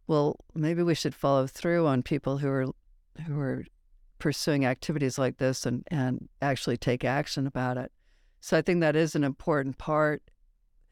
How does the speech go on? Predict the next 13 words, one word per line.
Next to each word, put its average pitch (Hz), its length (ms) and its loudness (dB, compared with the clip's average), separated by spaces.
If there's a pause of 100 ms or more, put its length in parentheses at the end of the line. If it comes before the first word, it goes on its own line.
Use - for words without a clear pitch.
(160)
But 185 140 4
again, 220 260 4
we're 165 160 2
weakened 165 720 0
by 151 180 0
being 147 280 -2
told, 147 480 -2 (1400)
you 156 100 0
know, 139 120 -2 (100)
"Don't 175 200 4
worry 156 200 4
about 143 320 2
it. 143 220 0